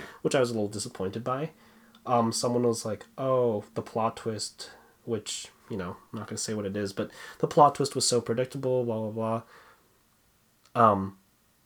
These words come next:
someone, I remember reading online, someone was like, "Uh, does Pixar really think, like, who does Pixar think is gonna fall for these plot twists?" And then someone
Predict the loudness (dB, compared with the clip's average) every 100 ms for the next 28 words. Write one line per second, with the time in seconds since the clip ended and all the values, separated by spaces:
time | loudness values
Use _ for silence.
0 | _ -8 2 6 6 4 0 -6 _ -2
1 | 0 2 2 2 0 -2 -4 -4 -4 -4
2 | -4 -6 -8 -12 -12 -14 -12 -16 -12 -8
3 | -6 -6 -8 -4 -4 -2 -2 0 0 2
4 | 2 0 2 2 0 -10 -20 -14 2 2
5 | 4 4 4 2 0 2 2 2 2 0
6 | -2 -2 -2 -2 -2 -4 -6 -6 -4 -4
7 | -2 -2 -2 -4 -2 0 0 -4 -18 -20
8 | _ _ _ 6 8 10 8 6